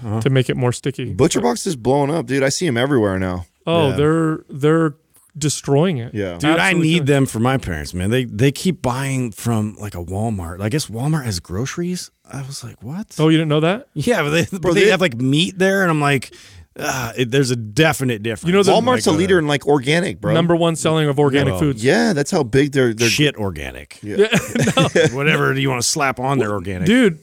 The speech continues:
Speaker 2: d-, you know, say what you will, but Walmart is a, a brilliant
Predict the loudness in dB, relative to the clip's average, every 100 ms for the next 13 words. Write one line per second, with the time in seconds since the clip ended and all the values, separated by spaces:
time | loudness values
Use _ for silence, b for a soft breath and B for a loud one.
0 | -8 -4 -4 0 0 0 2 0 2 0
1 | -2 2 2 2 0 -4 0 0 2 2
2 | 2 0 0 2 2 2 -2 -2 -6 -12
3 | -6 0 4 4 4 0 -4